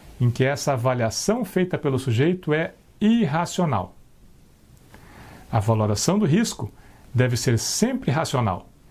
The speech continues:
porque o direito é aplicado a pessoas racionais. Se o sujeito não fizer essa avaliação, é necessária a sua substituição por uma avaliação racional. E quem deve fazer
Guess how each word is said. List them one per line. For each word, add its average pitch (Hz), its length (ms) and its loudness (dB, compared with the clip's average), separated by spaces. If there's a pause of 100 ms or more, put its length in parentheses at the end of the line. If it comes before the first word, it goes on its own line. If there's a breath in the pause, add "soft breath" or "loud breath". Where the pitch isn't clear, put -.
(360 soft breath)
porque 127 260 0
o 131 80 2
direito 131 640 0
é 139 80 0
aplicado 127 520 -2
a - 20 0
pessoas 135 680 0 (200)
racionais. 147 920 -2 (1200 loud breath)
Se - 120 -2
o 247 60 4
sujeito 220 400 2
não 220 180 4
fizer 180 380 2
essa 160 220 0
avaliação, 113 640 0 (720 loud breath)
é 185 80 2
necessária 196 640 0
a - 20 0
sua 156 320 0
substituição 190 1040 -2 (680 soft breath)
por 117 260 4
uma 143 180 0
avaliação 165 560 0
racional. 190 560 -2 (1000 loud breath)
E 240 100 0
quem 277 320 0
deve 202 220 2
fazer 180 480 0